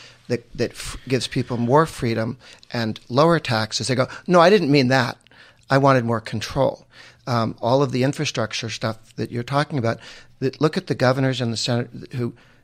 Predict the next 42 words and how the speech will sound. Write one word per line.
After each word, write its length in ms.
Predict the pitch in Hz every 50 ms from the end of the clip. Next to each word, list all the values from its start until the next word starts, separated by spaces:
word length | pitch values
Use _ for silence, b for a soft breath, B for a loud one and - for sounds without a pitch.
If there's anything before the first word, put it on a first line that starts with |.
| b b b _ _ _ _
they 100 | - 120
don't 260 | 135 160 185 208 - -
spend 420 | - - - - 135 117 113 113
the 80 | 107 95
extra 280 | 92 - - - 101
dollar 380 | 104 107 101 104 104 98 98 - _ _ -
on 140 | 98 98
infrastructure. 720 | 92 92 - - - - - - 87 85 - - - 127 - - -
They 120 | 151 151
spend 300 | 143 - - 160 151 151
it 80 | 151 147
on 120 | 143 139 -
other 220 | - 156 151 151
things. 320 | 143 - - - - - - B B B B B B B B -
Infrastructure 640 | 147 165 175 - 185 156 - - 120 107 - - 113
is 100 | 101 -
what 180 | 117 110 107
they 100 | - 110
hold 240 | 104 110 107 110 107
hostage. 600 | - - 139 131 135 131 - - - - - - _
Roads 400 | - 117 123 123 135 147 135 -
are 60 | 120 104
what 160 | 113 107 -
they 80 | 104
hold 220 | 104 104 104 104 -
hostage. 380 | 120 131 131 - - 110 98
You 60 | 113 104
say, 220 | - 113 110 107 B B B B B B B B - - _ -
"You 120 | 127 135
give 180 | 131 151 143 139
me 80 | 131 123
money, 320 | 127 135 143 160 170 - -
I'll 80 | 113 107
give 180 | 107 120 104
you 80 | 113 110
roads. 320 | 113 123 127 120 - -
But 180 | - 135 - -
you 60 | 135
don't 220 | 120 143 170 180 -
give 100 | 190 180
me 80 | 175
money, 180 | 170 175 175